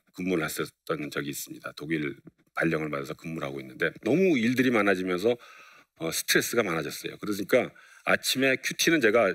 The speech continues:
뭐, 큐티는 저한테 가장 귀한 시간입니다. 그래서 아침에 일어나서 큐티를 하는데 큐티를 하는 건지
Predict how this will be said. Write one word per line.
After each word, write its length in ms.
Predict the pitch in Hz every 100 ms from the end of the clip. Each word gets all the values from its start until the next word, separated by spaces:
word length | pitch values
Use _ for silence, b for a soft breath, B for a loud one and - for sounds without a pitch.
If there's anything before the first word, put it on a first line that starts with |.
| - -
뭐, 200 | 101 87
큐티는 360 | - - 139 139
저한테 260 | 98 87 101
가장 280 | - 90 90
귀한 200 | 85 80
시간입니다. 460 | 80 76 67 67
그래서 200 | 73 76
아침에 440 | 80 - 85 85 82
일어나서 460 | - 87 82 78 87
큐티를 400 | - 151 - 123
하는데 360 | 98 98 135 113 B B B B -
큐티를 460 | - - - 175 156
하는 180 | 160
건지 680 | 147 131 120 147 180 180